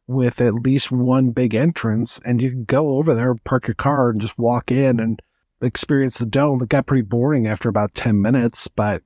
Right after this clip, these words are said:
it's like, okay, this might have been pretty interesting with the whole congregation and stuff in here, but yeah, never happened. And then eventually it got knocked down and they built a, a Lowe's over it. And I'm like,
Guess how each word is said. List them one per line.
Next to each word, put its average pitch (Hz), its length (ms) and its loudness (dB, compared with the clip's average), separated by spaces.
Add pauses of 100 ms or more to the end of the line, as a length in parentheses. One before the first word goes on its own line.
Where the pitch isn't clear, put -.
(340)
it's - 120 -6
like, 107 220 0
okay, 175 440 0
this 156 220 -2 (200)
might 123 240 -2
have 262 80 0
been 208 180 0
pretty 175 280 2
interesting 180 500 0
with 123 200 0
the 117 240 0
whole 120 220 -2
congregation 127 840 0
and 98 140 -2
stuff - 320 -4
in 104 100 0
here, 107 260 0
but 101 240 0 (600)
yeah, 131 320 0
never 127 400 2
happened. 131 460 2
And 117 120 2
then 117 140 2
eventually 117 500 0
it 113 60 -4
got 113 200 0
knocked 113 340 -2
down 123 320 2
and 117 140 0
they 110 100 2
built 117 340 0
a, 120 280 2
a 120 60 0
Lowe's 131 340 0
over 95 320 0
it. - 100 -4
And 92 80 -10
I'm 98 100 -4
like, 101 180 -6